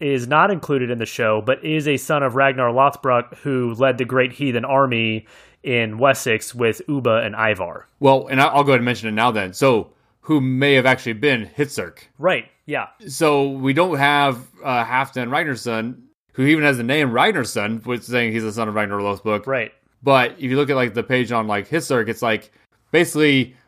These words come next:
Speaker 2: it's confusing why, well, Hitserk's mentioned over here, but not over here. It, like, it's almost like no one's ever seen Hitserk and Harold Halfdan in, in the, or, uh, sorry,
Speaker 1: Halfdan.
Speaker 2: uh, Halfdan Ragnarsson in the same room at the same
Speaker 1: Right.
Speaker 2: time. Maybe they're the same
Speaker 1: Yeah.
Speaker 2: person.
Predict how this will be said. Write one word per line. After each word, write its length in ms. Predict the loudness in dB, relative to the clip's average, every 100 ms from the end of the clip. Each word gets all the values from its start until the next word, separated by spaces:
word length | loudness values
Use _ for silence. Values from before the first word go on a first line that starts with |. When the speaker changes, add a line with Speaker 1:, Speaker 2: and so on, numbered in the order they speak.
| _ _ -14
Speaker 2:
it's 240 | -8 -6
confusing 640 | -4 -6 -4 -2 0 0
why, 440 | 2 2 4 2 0
well, 200 | -2 -2 -2
Hitserk's 420 | -4 -2 -4 -2
mentioned 240 | -6 -2
over 120 | -2 -2
here, 240 | -2 -4
but 120 | -2
not 180 | 0 2
over 160 | 2 -2
here. 640 | -6 -2 0 0 -4 -10 _ _ -12
It, 100 | -4
like, 220 | -2 -2
it's 120 | -4 0
almost 180 | 2
like 220 | 2 0 -2 _ _ _
no 120 | 2
one's 160 | 4 4
ever 140 | 2
seen 320 | 0 0 0 0
Hitserk 480 | -2 0 0 0 -2
and 80 | 0
Harold 220 | 0 2
Halfdan 500 | 2 2 0 0 -2
in, 120 | -6
in 100 | -6
the, 100 | -4 -2
or, 280 | -2 -2
uh, 380 | -4 -2 -2 -4
sorry, 300 | -8 -4 -4
Speaker 1:
Halfdan. 800 | -8 -10 -2 0 0 -2 -8 -16 -20 _ _ _
Speaker 2:
uh, 40 | 0
Halfdan 300 | 0 0 2
Ragnarsson 520 | 2 2 0 2 2
in 100 | 0
the 100 | -2
same 260 | 0 0 2
room 160 | 0
at 80 | -2
the 60 | -6
same 240 | -2 0
Speaker 1:
Right. 100 | 0
Speaker 2:
time. 400 | 2 2 0 -4
Maybe 180 | -4 -2
they're 140 | 0 0
the 80 |
same 240 | -2 -6 -4
Speaker 1:
Yeah. 80 | 0
Speaker 2:
person. 420 | 0 -2 -8